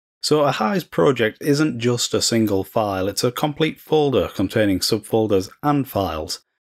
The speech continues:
And in this video we're going to discuss all the common files and folders that you'll find in your project. So to start with, we have the additional source code folder. And mine is empty,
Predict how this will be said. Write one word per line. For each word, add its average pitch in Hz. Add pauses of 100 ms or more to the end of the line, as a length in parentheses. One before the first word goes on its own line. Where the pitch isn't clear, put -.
(160)
And 120
in 127
this 151
video 143
we're 92
going 143
to 127
discuss 110
all 165
the 156
common 117
files 107
and 151
folders 95
that 98
you'll 92
find 95 (100)
in 98
your 98
project. 92 (440)
So 151
to 135
start 165
with, 113
we 107
have 117
the 104
additional 98
source 92
code 85
folder. 76 (420)
And 107
mine 151
is 127
empty, 110